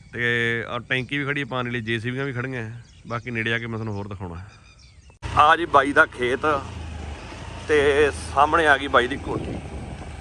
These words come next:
ਤੇ ਦੋਸਤੋ, ਜਿਹੜਾ ਇੱਕ ਪੁਰਾਣਾ ਘਰ ਤੁਹਾਨੂੰ ਦਿਖਾਇਆ ਨਾ, ਉਹ ਵੀ ਕਿਰਾਏ 'ਤੇ ਦਿੱਤਾ ਹੈਗਾ, ਵੇਚਿਆ ਵੂਚਿਆ ਨਹੀਂ, ਉਹ ਵੀ ਪ੍ਰਾਪਰਟੀ ਹੈਗੀ ਹੈ। ਤੇ ਦੋ ਪਲਾਟ ਆ ਇਹਦੇ ਇੱਥੇ ਕਲੋਨੀ 'ਚ,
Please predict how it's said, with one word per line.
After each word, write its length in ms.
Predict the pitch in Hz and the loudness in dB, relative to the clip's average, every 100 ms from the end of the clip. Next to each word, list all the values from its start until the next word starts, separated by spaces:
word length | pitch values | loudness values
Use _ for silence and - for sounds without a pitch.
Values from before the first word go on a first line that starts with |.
| - | -10
ਤੇ 60 | - | -2
ਦੋਸਤੋ, 320 | 160 165 190 | 0 2 4
ਜਿਹੜਾ 120 | 196 | 4
ਇੱਕ 120 | 190 | 2
ਪੁਰਾਣਾ 320 | - 175 170 180 | 2 6 6 6
ਘਰ 180 | 190 | 4
ਤੁਹਾਨੂੰ 200 | 165 175 | 2 -2
ਦਿਖਾਇਆ 340 | 170 131 151 165 | 2 6 8 6
ਨਾ, 140 | 185 | 4
ਉਹ 200 | 185 196 | 2 -2
ਵੀ 120 | 170 | -6
ਕਿਰਾਏ 400 | - 185 165 170 | -4 2 4 2
'ਤੇ 160 | 170 180 | -4 -8
ਦਿੱਤਾ 260 | 139 131 170 | -8 4 4
ਹੈਗਾ, 160 | 185 185 | 6 0
ਵੇਚਿਆ 300 | 151 151 160 | -4 -2 -2
ਵੂਚਿਆ 280 | 156 - 143 | -2 -2 -2
ਨਹੀਂ, 120 | 175 | -2
ਉਹ 60 | 190 | -4
ਵੀ 60 | |
ਪ੍ਰਾਪਰਟੀ 400 | 190 160 151 165 | 0 0 0 -4
ਹੈਗੀ 260 | 135 - 127 | -4 -2 -2
ਹੈ। 240 | 147 - - - - - | -2 -2 -4 -4 -6 -4
ਤੇ 80 | 180 - | -4 0
ਦੋ 140 | 143 | 2
ਪਲਾਟ 320 | 151 156 151 139 | 4 4 6 4
ਆ 40 | |
ਇਹਦੇ 120 | 170 | 2
ਇੱਥੇ 180 | 170 160 | -2 -2
ਕਲੋਨੀ 320 | 120 131 107 | -2 -2 -2
'ਚ, 100 | - | -4